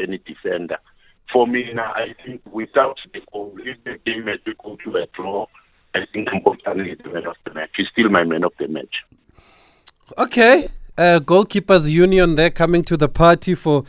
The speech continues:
Speaker 2: Siyabonga Mponchane. So let's talk then about this goal then, Innocent Mayoyo. F-, firstly, it was a thing of beauty from Yusuf Mart. Take nothing away from it. Um, great vision there. I mean, what does it take to spot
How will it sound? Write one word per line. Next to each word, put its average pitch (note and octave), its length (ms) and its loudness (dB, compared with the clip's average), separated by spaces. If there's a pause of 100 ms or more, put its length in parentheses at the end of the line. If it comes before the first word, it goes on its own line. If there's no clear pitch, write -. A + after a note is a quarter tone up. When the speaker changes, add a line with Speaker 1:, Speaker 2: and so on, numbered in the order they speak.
(160)
Speaker 2:
Siyabonga C#3 600 4
Mponchane. D3 600 4
So G#3+ 260 6 (200)
let's B3 200 8
talk F#3 280 8
then C#3 260 4
about B2+ 360 4
this C3+ 140 0
goal A#2+ 340 2
then, A#2 200 2
Innocent A#2+ 480 -2
Mayoyo. A#2+ 560 0 (420)
F-, - 180 -20
firstly, A#3+ 460 8
it F3 80 8
was D3+ 160 8
a D3 60 0
thing F3 240 4
of D#3+ 120 2
beauty C#3 300 -2
from B2+ 240 0
Yusuf C3 420 0
Mart. C3 520 2
Take D3+ 240 -2
nothing C#3 340 0
away B2+ 280 2
from B2+ 280 -2
it. B2+ 180 -6 (380)
Um, A2+ 480 0
great C3 320 2
vision A#2+ 520 0
there. B2 200 2
I C3 60 -2
mean, F#3 200 6
what F3+ 120 8
does G#3+ 180 6
it D3+ 100 -2
take D#3+ 260 0
to C#3+ 100 -6
spot C#3+ 360 -2